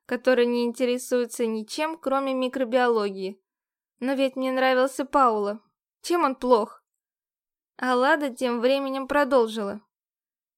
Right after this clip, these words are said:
«Здесь столько возможностей показать себя, чтобы на бал прибыло как можно больше родителей перспективных женихов. Но от них ничего не зависит»,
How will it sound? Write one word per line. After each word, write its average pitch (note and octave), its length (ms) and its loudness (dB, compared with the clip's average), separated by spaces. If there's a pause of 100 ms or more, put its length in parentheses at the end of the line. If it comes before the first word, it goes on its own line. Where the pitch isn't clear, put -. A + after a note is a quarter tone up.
(120)
«Здесь A#3+ 400 -4
столько E4 440 0
возможностей C4 800 0
показать A#3+ 560 2
себя, A3+ 380 -2 (300)
чтобы C4 380 2
на B3 160 2
бал C#4+ 260 2
прибыло C#4 420 0
как B3+ 220 -2
можно D4+ 380 -2
больше C4+ 440 0
родителей C4 560 0
перспективных C#4 840 -6
женихов. C4+ 600 0 (1160)
Но C4+ 260 0
от C#4 160 2
них D#4 200 -8
ничего C#4 360 0
не D4 140 -4
зависит», D4 580 -2